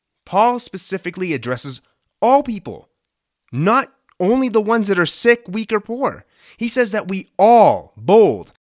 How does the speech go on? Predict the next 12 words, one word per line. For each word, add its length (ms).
fall 360
short 560
of 140
the 80
glory 460
of 160
God. 420
But 100
what 220
does 180
this 180
mean? 320